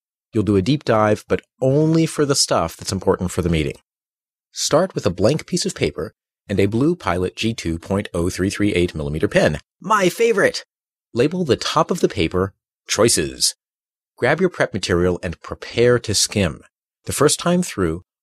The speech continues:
all you're looking for are the alternatives that will be discussed at the meeting. In our prep materials for the show title meeting, we were considering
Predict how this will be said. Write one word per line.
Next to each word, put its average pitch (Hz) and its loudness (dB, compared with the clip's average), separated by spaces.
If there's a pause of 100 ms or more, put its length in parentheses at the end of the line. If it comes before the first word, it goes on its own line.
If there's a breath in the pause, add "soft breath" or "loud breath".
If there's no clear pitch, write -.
all 120 2
you're 151 2
looking 131 0
for 95 2
are 98 2
the 107 0
alternatives 90 0
that - -4
will 87 -6
be 98 0
discussed 98 0
at 104 -10
the 92 -6
meeting. 95 0 (800)
In 110 0
our 104 2
prep - -4
materials 123 0
for - -6
the 92 0
show 185 0
title 90 -4
meeting, 82 -6 (240)
we 107 0
were 101 0
considering 90 -2